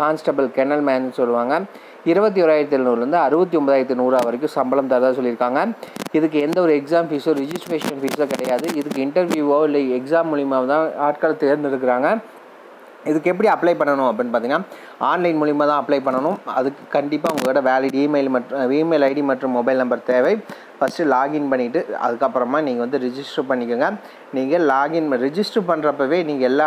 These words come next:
டீட்டெயில்ஸுமே enter பண்ணி தான் அதுக்கப்புறம் create ஆகும். அதுக்கப்புறமா நீங்க login பண்ணிக்கோங்க. என்னென்ன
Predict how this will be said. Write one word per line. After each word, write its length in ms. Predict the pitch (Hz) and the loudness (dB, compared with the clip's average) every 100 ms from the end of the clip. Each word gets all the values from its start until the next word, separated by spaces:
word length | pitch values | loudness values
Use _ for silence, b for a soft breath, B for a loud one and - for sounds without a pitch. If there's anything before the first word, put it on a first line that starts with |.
| 147 135 | 2 -2
டீட்டெயில்ஸுமே 420 | 131 131 151 139 | -2 -4 -2 -2
enter 220 | 131 135 | -2 -4
பண்ணி 140 | 131 120 131 | -2 -2 0
தான் 120 | 208 - - 135 | -2 -4 -2 -2
அதுக்கப்புறம் 440 | 127 131 127 147 143 123 - - - | 0 -2 0 -2 -4 -10 -12 -20 -2
create 340 | 156 170 156 143 | 2 2 2 0
ஆகும். 260 | 135 220 254 B B B 143 | 2 0 -2 B B B -2
அதுக்கப்புறமா 520 | 156 151 160 160 180 175 | 2 0 0 0 0 2
நீங்க 120 | 147 131 | 2 2
login 300 | 127 127 120 | 2 0 0
பண்ணிக்கோங்க. 380 | 117 113 113 117 107 - B B 151 | -2 -2 0 -2 -2 -10 B B 0
என்னென்ன 260 | 175 208 | 2 2